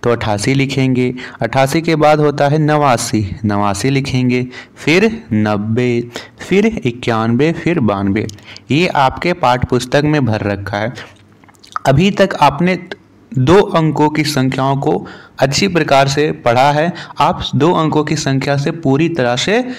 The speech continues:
वाकिफ हो। यहाँ तक आपको क्लियर है बच्चा? यहाँ पे अब आता है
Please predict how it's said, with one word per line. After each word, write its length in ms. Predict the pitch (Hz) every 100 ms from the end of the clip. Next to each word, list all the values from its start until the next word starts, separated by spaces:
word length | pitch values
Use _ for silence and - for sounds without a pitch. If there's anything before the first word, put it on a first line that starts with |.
| - -
वाकिफ 440 | 127 123 107 98
हो। 140 | 104 - - - - 110
यहाँ 300 | 117 131 -
तक 180 | 165 147
आपको 260 | 143 143 160
क्लियर 380 | 165 127 143 160
है 80 |
बच्चा? 400 | 160 160 - 196 220 - - 120
यहाँ 280 | 143 214
पे 140 | 220 190
अब 220 | 185 180
आता 340 | - 139 147
है 140 | 160